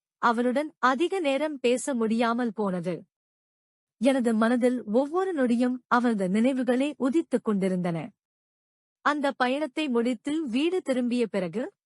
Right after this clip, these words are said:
அந்த நண்பனிடம் என்னுள் மலர்ந்த எண்ணங்கள் குறித்து அனைத்தும் கூறினேன். அவனும் என் மீது காதல் கொண்டிருந்தான்.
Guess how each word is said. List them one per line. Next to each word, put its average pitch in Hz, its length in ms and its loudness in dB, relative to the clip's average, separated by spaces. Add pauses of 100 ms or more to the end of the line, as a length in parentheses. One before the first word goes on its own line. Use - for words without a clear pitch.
(180)
அந்த 262 360 0
நண்பனிடம் 302 800 -2
என்னுள் 254 420 0
மலர்ந்த 269 480 -2
எண்ணங்கள் 240 560 -2
குறித்து 220 520 -4
அனைத்தும் 247 520 -2
கூறினேன். 190 640 -4 (840)
அவனும் 262 480 0
என் 277 260 -2
மீது 320 400 -2
காதல் 262 400 -2
கொண்டிருந்தான். 196 800 -2